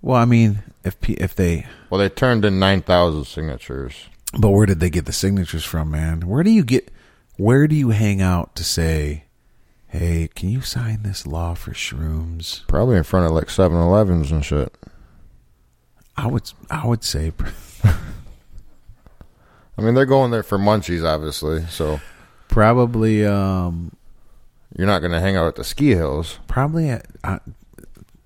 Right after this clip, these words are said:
Speaker 1: honestly, man, probably, uh, if you think about it, probably at the pot, at the dispensaries.
Speaker 2: That's probably, you're probably right.
Speaker 1: 'Cause a lot of people that s-, eat shrooms and then smoke some bud, they get a s-,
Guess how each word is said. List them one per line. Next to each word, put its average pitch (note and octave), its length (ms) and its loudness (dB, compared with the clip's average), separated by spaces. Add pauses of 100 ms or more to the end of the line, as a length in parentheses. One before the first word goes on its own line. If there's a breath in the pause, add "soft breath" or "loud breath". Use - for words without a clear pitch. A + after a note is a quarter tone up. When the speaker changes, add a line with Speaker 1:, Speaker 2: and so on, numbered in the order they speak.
(120)
Speaker 1:
honestly, F2+ 440 -6
man, A#2+ 320 -2 (160)
probably, G2 560 -2 (760)
uh, - 160 -6
if - 200 -8
you - 40 -8
think F#2+ 240 -6
about G#2+ 320 -2
it, - 140 -10
probably G2 380 0
at D#2+ 140 -4
the D2 60 -8
pot, E2 360 -4
at - 100 -6
the D2+ 80 -6
dispensaries. - 880 -8 (560)
Speaker 2:
That's - 140 -8
probably, D#2+ 720 -2 (600)
you're E2 120 -12
probably E2 260 -2
right. D#2+ 220 -2
Speaker 1:
'Cause G2 140 -2
a F#2+ 40 2
lot G2 200 2
of G2+ 80 -2
people G#2 300 0
that F#2 260 0
s-, - 200 -10 (200)
eat F#2+ 180 -6
shrooms F#2+ 540 -2
and D#2+ 160 -6
then E2+ 160 -4
smoke F2+ 280 -6
some E2 200 -6
bud, F2+ 240 -4
they D#2+ 120 -6
get D#2 240 -6 (300)
a - 40 -12
s-, - 240 -12